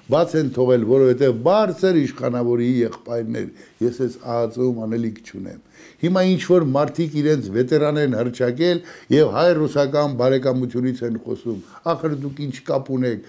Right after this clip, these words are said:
ձեր համար բարեկամությունը տակը պառկելն է, Հայաստանի համար բարեկամությունը ուսուսի տալն է ու,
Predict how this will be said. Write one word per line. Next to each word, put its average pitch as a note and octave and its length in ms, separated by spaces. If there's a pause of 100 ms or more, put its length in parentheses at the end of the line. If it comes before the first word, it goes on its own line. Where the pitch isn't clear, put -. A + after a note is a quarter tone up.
(140)
ձեր E3 260
համար E3 360
բարեկամությունը D3+ 880 (280)
տակը E3+ 420
պառկելն D#3+ 640
է, D3 80 (240)
Հայաստանի D#3 640
համար D#3 300
բարեկամությունը B2 800 (340)
ուսուսի B2+ 500
տալն C#3+ 360
է D3+ 80 (360)
ու, A#2+ 180